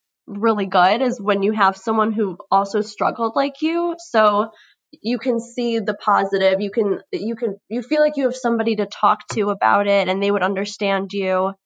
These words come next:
Um, so that's definitely a goal of mine, is just to be able to work with people, um, with chronic illness and, of course, anybody. Um, but I,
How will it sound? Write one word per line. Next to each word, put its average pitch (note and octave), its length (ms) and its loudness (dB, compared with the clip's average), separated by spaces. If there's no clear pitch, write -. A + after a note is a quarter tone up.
Um, G#3 360 -2
so B3 160 -2
that's C#4 200 2
definitely B3 420 0
a A3 60 -4
goal G#3 240 2
of A3 80 -2
mine, B3+ 180 0
is A#3 120 -4
just G#3+ 200 -8
to A3 60 -8
be A#3 40 0
able G#3+ 140 -2
to G3+ 80 -2
work F#3 240 -2
with G#3 140 -12
people, G3 640 0
um, - 540 0
with G#3 320 -4
chronic G3 380 0
illness F#3+ 520 0
and, F#3+ 320 -2
of C4+ 140 -2
course, - 300 0
anybody. G3+ 720 -2
Um, - 460 -4
but - 100 2
I, G#3+ 160 2